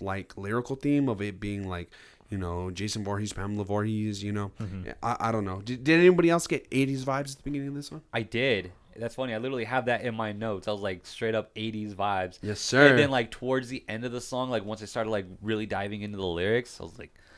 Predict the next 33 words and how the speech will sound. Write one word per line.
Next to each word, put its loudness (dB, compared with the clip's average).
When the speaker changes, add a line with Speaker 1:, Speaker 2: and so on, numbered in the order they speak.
Speaker 3:
"Yo, 6
this 4
is -4
about 8
Friday 10
the 10
thirteenth." 4
Speaker 1:
Yep, 8
Speaker 3:
<laughs> -
Speaker 1:
yep, 10
Speaker 3:
I 2
had 10
Speaker 1:
yes, -
Speaker 3:
to, 12
Speaker 1:
sir. 10
Speaker 3:
I 6
had 6
to 0
double 10
check 8
it. 8
I 10
went 4
and 2
looked 2
it 4
up, 8
and -4
sure 0
enough, 0
they're 2
like, 0
uh, -2